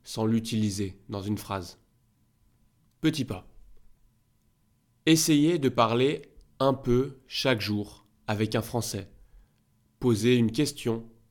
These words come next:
en entrant dans le bus ou commandez une baguette dans la boulangerie du coin. Allez plus loin.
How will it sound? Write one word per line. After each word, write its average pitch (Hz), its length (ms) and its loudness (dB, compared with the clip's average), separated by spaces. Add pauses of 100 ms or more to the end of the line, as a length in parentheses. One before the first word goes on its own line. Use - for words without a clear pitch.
(160)
en 107 180 0
entrant 110 360 0
dans 110 100 2
le 113 80 0
bus 104 440 -8 (520)
ou 123 120 -4
commandez 131 520 4
une 113 160 4
baguette 113 640 0
dans 101 160 -6
la 104 180 -4
boulangerie 107 540 0
du 110 120 -2
coin. 95 240 -12 (1700)
Allez 147 220 8
plus 139 180 -2
loin. 98 220 -2